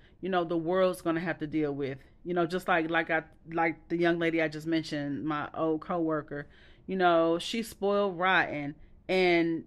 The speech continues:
oh my gosh, and I've, I've dated a spoiled guy myself, and that shit, spoiled people are hard as fuck to deal with. They are hard to be in relationships with. You know, my thing is, there's nothing wrong with spoiling,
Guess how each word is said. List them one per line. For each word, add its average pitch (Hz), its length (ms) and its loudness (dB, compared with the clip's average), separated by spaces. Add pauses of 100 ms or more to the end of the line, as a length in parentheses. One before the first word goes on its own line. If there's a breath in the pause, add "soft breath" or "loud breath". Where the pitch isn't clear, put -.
oh 233 120 6
my 185 160 2
gosh, 175 380 2
and 185 100 0
I've, 202 240 6
I've 196 220 2
dated 185 280 2
a 165 60 -2
spoiled 160 460 -2
guy 160 200 2
myself, 160 500 -2
and 170 160 -2
that 202 120 0
shit, 170 320 -4 (280 loud breath)
spoiled 226 560 0
people 220 260 -4
are 175 120 0
hard 190 260 2
as 185 100 -10
fuck 170 240 -4
to 165 80 -2
deal 160 240 0
with. 143 320 -4
They 196 200 2
are 196 120 4
hard 185 520 0
to 165 100 -14
be 175 100 -2
in 165 80 2
relationships 156 560 -4
with. 151 240 -4 (400 loud breath)
You 214 80 -4
know, 214 160 4
my 214 160 4
thing 220 380 -2
is, 185 440 0 (440)
there's 262 320 8
nothing 214 400 2
wrong 196 200 0
with 175 100 -2
spoiling, 180 800 -2